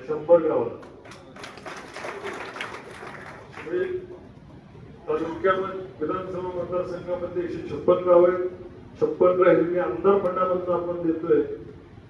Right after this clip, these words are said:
आणि बाकीचे जयाभाऊच्या फंडातून होतात.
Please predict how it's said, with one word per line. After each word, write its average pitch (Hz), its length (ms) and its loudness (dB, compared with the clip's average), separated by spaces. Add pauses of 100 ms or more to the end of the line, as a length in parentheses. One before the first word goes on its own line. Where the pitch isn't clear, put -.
(340)
आणि 175 640 -6 (680)
बाकीचे 175 680 -10
जयाभाऊच्या 170 560 -8
फंडातून 160 400 -8
होतात. 156 360 -8